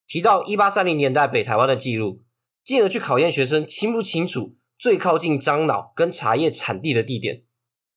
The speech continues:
就算我历史不好，我还是可以用台湾的地理概念去解答。而第二十二题是凸显出界限的这种模糊，主要的内容是关于澳洲农业缺工跟全球化的问题。我第一次看的时候，我以为是地理，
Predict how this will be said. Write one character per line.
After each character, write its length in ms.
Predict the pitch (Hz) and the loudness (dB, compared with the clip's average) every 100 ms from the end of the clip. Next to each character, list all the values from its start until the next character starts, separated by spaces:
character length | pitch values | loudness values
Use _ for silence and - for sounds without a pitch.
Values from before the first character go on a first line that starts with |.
| _ | _
就 120 | 262 | 0
算 140 | 240 196 | 2 4
我 60 | |
历 100 | 135 | 2
史 140 | 143 110 | 0 -2
不 80 | 113 | 0
好， 360 | 113 92 - _ - | 0 -2 -10 _ 0
我 100 | 131 | 0
还 80 | |
是 80 | 185 | 2
可 120 | 214 | 0
以 20 | 170 | 2
用 140 | 185 | 2
台 160 | 151 135 | 2 2
湾 160 | 147 | 2
的 40 | 127 | 0
地 140 | 190 | -4
理 140 | 120 | -4
概 160 | 120 151 | 0 0
念 180 | 135 127 | 2 0
去 140 | 160 | -4
解 400 | - - - 110 | -8 -8 -2 0
答。 320 | 92 69 - _ _ _ _ _ _ | -2 -4 -10 _ _ _ _ _ _
而 180 | 151 170 | 0 0
第 240 | - 254 | 0 2
二 100 | 262 | 2
十 160 | 220 196 | 4 2
二 120 | 214 | 2
题 340 | 135 113 123 _ | 0 -6 -8 _
是 180 | - 175 | -4 -4
凸 240 | - 143 | -4 -2
显 180 | 165 135 | 0 0
出 160 | 117 139 | 0 -2
界 280 | - 202 | 0 0
限 200 | 120 175 | 2 2
的 120 | 120 110 | 0 0
这 120 | 135 | 0
种 160 | 113 | 0
模 300 | 101 101 107 | -2 -2 -2
糊， 300 | 117 101 95 _ _ _ _ _ | -2 -8 -14 _ _ _ _ _
主 160 | - 143 | -2 2
要 140 | 214 | 4
的 140 | 208 170 | 4 4
内 180 | 214 156 | 4 4
容 260 | 113 110 | 2 -2
是 200 | - 180 | -4 -4
关 200 | 156 160 | 0 2
于 200 | 143 120 123 | 2 0 0
澳 180 | 208 165 | 2 2
洲 220 | 123 156 | 2 0
农 160 | 151 131 | 2 2
业 100 | 143 | 0
缺 180 | 135 131 | 0 0
工 160 | 131 | 2
跟 140 | 131 127 | 0 0
全 140 | 120 | 0
球 100 | 113 | 0
化 120 | 131 | 2
的 80 | 110 | 2
问 140 | 117 | 0
题。 280 | 104 92 - _ _ _ _ | -4 -12 -18 _ _ _ _
我 400 | 117 127 120 120 _ _ | 0 2 0 -4 _ _
第 160 | 233 | -2
一 40 | 214 | 0
次 120 | 185 | 0
看 180 | 196 143 | 2 2
的 60 | |
时 120 | 117 123 | 2 2
候， 280 | 107 - - | 0 -2 -2
我 140 | 160 | 2
以 20 | |
为 100 | 135 | 4
是 80 | 120 | 2
地 200 | 123 120 | -2 -4
理， 220 | 95 - | -4 -12